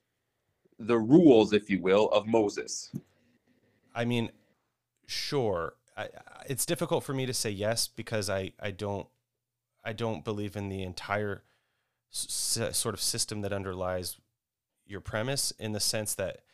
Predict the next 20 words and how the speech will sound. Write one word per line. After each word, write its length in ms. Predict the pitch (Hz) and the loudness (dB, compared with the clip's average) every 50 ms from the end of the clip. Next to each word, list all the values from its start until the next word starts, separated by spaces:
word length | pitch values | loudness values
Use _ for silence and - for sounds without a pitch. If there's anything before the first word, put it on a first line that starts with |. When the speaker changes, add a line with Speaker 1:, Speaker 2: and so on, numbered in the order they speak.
| _ _ - | _ _ -14
Speaker 2:
like, 100 | 101 95 | -14 -12
a 40 | 101 | -10
person 280 | - - 107 - - | -8 -6 -6 -6 -6
would 80 | 101 87 | -6 -6
go 120 | - 92 | -6 -6
to 60 | 90 | -6
hell 520 | 82 - - - 101 90 85 76 64 55 - _ _ _ _ | -8 -8 -8 -8 -6 -6 -6 -8 -10 -12 -18 _ _ _ _
if 200 | - 95 85 - | -16 -16 -16 -16
they 300 | - 85 85 82 78 78 _ _ _ _ _ _ _ _ _ | -14 -14 -12 -12 -12 -14 _ _ _ _ _ _ _ _ _
didn't 160 | - - 110 80 | -10 -8 -8 -6
do 80 | 98 | -6
such 200 | 92 - 90 - | -6 -6 -6 -8
a 40 | - | -8
thing. 220 | - 90 85 80 | -8 -10 -8 -8
You 60 | 85 98 | -6 -4
know, 80 | 98 | -4
I 160 | 92 76 107 | -2 -2 -2
would 140 | 113 120 120 - | -2 -4 -6 -6
suggest 720 | - - - - - 104 90 92 104 92 98 - - - | -6 -4 -2 -2 -4 -4 -6 -6 -6 -4 -2 -4 -4 -4
that 220 | 101 92 85 - | -4 -6 -6 -6